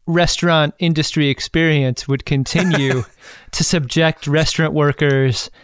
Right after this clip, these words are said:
Speaker 1: to your bits.
Speaker 2: Well, yeah, but, I mean, I think that part of the subtext of this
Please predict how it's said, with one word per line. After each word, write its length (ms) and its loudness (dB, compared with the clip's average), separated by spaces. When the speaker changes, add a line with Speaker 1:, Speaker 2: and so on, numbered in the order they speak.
Speaker 1:
to 140 0
your 240 2
bits. 640 -2
Speaker 2:
Well, 120 2
yeah, 240 2
but, 320 -4
I 40 0
mean, 220 0
I 140 0
think 280 -2
that 280 0
part 280 0
of 220 -2
the 200 2
subtext 680 -2
of 140 -6
this 460 -2